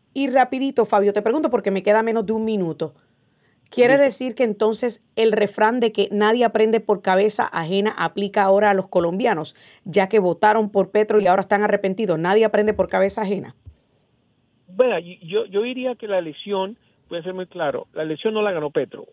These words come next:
Speaker 2: se la dieron a Petro. La elección no fue, hubo mucho fraude y lamentablemente es la realidad. Hubo mucho voto, sí hubo mucho voto para Petro, pero él no ganó esta elección, como dicen, fair and square. No,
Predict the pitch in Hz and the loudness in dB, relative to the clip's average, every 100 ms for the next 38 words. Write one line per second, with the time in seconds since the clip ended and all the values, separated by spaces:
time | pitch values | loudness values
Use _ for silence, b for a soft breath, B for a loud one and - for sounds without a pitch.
0 | _ 151 139 151 147 120 110 - _ _ | _ -2 0 0 -2 -6 -14 -16 _ _
1 | _ _ _ 131 131 127 - 175 175 170 | _ _ _ -4 -2 -2 -4 -4 -2 -2
2 | 156 123 160 170 170 165 165 143 110 - | -2 0 0 -2 -4 -4 -2 -2 -4 -12
3 | 139 135 127 123 147 160 165 165 170 156 | -6 -4 -4 -2 -2 -2 -4 -6 -4 -4
4 | 151 135 120 - 185 196 190 208 - 208 | -2 -4 -6 -4 0 0 0 -6 -6 -4
5 | 202 190 - 170 151 156 151 147 143 139 | -6 -8 -16 -12 -10 -10 -10 -6 -4 -4
6 | 147 139 127 135 135 139 131 143 185 196 | -6 -10 -10 -12 -14 -12 -4 0 0 -4
7 | _ _ _ 165 190 190 170 165 160 160 | _ _ _ -8 -2 0 0 -2 -2 -2
8 | 160 - - 156 - 156 151 - _ _ | -2 -4 -10 -12 -12 -12 -12 -14 _ _
9 | - 139 175 165 165 160 160 - 135 135 | -8 -8 -6 -2 0 0 -4 -12 -8 -8
10 | 143 151 131 - 175 175 - 143 - - | -6 -8 -10 -4 0 0 -2 -12 -12 -8
11 | 131 117 139 143 | -8 -8 -10 -10